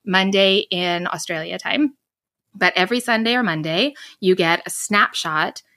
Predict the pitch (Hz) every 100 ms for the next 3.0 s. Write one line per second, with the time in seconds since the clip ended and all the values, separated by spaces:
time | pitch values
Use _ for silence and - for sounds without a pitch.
0 | - 175 170 165 240 247 269 269 269 -
1 | 180 220 233 233 247 262 - 185 - -
2 | 180 175 185 165 165 175 170 143 104 151